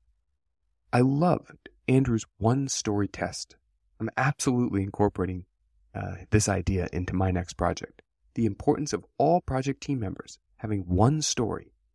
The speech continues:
that everyone is telling about your project. And then he proposed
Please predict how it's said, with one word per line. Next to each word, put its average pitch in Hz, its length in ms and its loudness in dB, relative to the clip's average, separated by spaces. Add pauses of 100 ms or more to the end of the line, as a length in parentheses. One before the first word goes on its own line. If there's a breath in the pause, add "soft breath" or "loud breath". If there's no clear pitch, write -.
that - 120 -14 (180)
everyone 143 540 0
is 131 100 -4
telling 107 460 -4
about 95 460 -2
your 92 240 -4
project. - 600 -6 (640)
And 107 140 -4
then 175 220 4
he 120 100 0
proposed 131 560 6